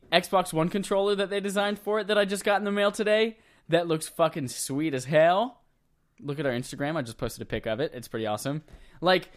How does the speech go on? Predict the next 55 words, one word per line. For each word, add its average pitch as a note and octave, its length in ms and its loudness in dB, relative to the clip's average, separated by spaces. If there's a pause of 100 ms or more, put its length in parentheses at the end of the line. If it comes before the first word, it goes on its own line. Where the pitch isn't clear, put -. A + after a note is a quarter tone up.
(160)
the D#3 100 0
small F3+ 320 2
attention F3 300 0
to D#3 100 2
detail E3 360 -2
on D#3 100 0
there, D#3+ 160 2
the A#2+ 80 -2
compass - 400 -4
on B2+ 360 -2
the A#2 80 -2
joystick, C#3+ 760 -2 (400)
the C3+ 120 2
little C#3+ 220 0
water B2+ 360 0
droplet C3+ 420 0
kind B2+ 200 -4
of A2+ 180 -6 (720)
embossing C#3 800 -2
on D3 220 2
it, D3+ 280 -4 (140)
the C3 180 0
one C#3 300 2
gold C3+ 380 4
tooth D3 320 0
trigger. C#3+ 560 -2 (300)
Like, C#3 320 -4 (840)
all A3+ 220 6
of A#3+ 120 -4
the A#3 80 4
thought C#3 360 2
that D#3 80 -6
they're C#3 100 -6
putting C#3 240 -2
into B2 100 -2
this A#2+ 120 -8
game C3 320 -2
makes C#3 180 -4
me C#3 80 -4
think C3+ 220 -4
that A#2+ 100 -2
it's E3 120 -6
gonna G#3+ 140 -2
be G#3 80 2
a C#3 80 4
really B2+ 500 -2
awesome A2+ 360 -2
and A2 120 -4
fun A#2 160 -4
experience A2 460 -8
for B2 120 -10
those A#2 180 -4
who - 60 -14
play A#2+ 260 -4
it. - 160 -8